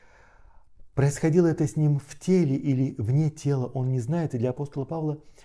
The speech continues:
понятие тела очень важное. Это не совсем то же самое, что плоть. Плоть — это то, что смертно, тленно. Тело —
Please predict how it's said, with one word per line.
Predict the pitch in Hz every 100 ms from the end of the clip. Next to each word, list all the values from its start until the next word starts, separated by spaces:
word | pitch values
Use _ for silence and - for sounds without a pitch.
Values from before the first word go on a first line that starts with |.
| - - - -
понятие | - 131 151 147 143
тела | 160 175 147
очень | 135 113 147
важное. | 143 113 107 104 110
Это | 110 123
не | 120
совсем | 139 143
то | 143
же | 131
самое, | 151 143 120
что | -
плоть. | - 131 120 95 - - - - -
Плоть — | 139 156
это | - 113 113
то, | 123
что | 113 -
смертно, | 101 139 147 156 131 117 113 117
тленно. | 117 127 151 147 127 - - - - _ -
Тело — | 170 175